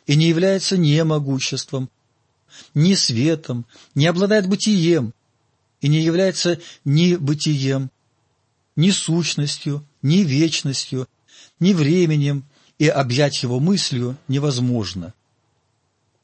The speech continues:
Он не есть знание, ни истина, ни царство, ни премудрость, ни единое, ни единство, ни божество,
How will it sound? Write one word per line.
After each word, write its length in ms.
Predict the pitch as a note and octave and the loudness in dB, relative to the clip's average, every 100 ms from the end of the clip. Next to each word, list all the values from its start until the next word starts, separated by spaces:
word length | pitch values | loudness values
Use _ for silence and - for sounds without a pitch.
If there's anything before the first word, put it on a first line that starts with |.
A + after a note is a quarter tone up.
| _ | _
Он 240 | E3+ G#3 G3 | 0 0 2
не 160 | F3+ | 2
есть 300 | F#3+ A3 - | 4 2 -2
знание, 800 | C#3+ B2 B2+ D3+ D#3 C#3+ C3+ C#3+ _ _ _ | -4 -2 0 0 0 -2 -4 -8 _ _ _
ни 160 | D#3+ A3+ | 2 2
истина, 800 | - F3+ E3+ - - C3+ C3 C3+ _ _ | 2 0 0 -2 -4 -4 -4 -8 _ _
ни 160 | C#3 G3 | 0 0
царство, 800 | - - D3 D#3+ C3+ - A#2+ A2+ _ _ | -2 -2 -2 -2 -4 -6 -8 -10 _ _
ни 160 | D3 G3 | 0 2
премудрость, 920 | G#3 A3 E3 E3 E3 A#2+ A#2 - - _ _ _ _ _ | 2 2 4 2 -2 -2 -4 -6 -14 _ _ _ _ _
ни 140 | C#3+ F3+ | 0 2
единое, 880 | G3 A3 D3 E3+ F#3 B2+ A2+ G#2 G#2+ - _ | 2 2 2 2 2 2 -2 -4 -10 -18 _
ни 120 | C3 | 0
единство, 920 | E3+ F#3+ G3+ F3 F#3 C3 - A2 G2 - _ _ | 2 2 2 2 2 0 -2 -6 -10 -10 _ _
ни 180 | C#3+ G3+ | 0 2
божество, 800 | G3 G3 G3 - D3 B2+ F#2+ | 2 0 -4 -4 -4 -4 -4